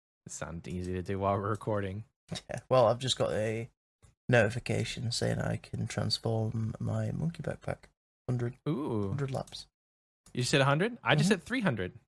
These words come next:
Speaker 2: Way, easy.
Speaker 1: Nice. Hey, hey, thanks. <laughs>
Speaker 2: <laughs>
Speaker 1: So I have the, I think I have the third backpack now.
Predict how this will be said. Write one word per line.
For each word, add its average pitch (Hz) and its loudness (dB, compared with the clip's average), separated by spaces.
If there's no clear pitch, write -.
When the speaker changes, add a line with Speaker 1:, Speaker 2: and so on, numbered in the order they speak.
Speaker 2:
Way, 220 -4
easy. 131 -2
Speaker 1:
Nice. - -6
Hey, 131 2
hey, 123 4
thanks. 107 -2
<laughs> - 4
Speaker 2:
<laughs> 143 -6
Speaker 1:
So 143 4
I 151 10
have 156 6
the, 127 6
I - -6
think 170 2
I - 2
have 180 0
the 127 0
third 113 0
backpack 147 -2
now. 175 -2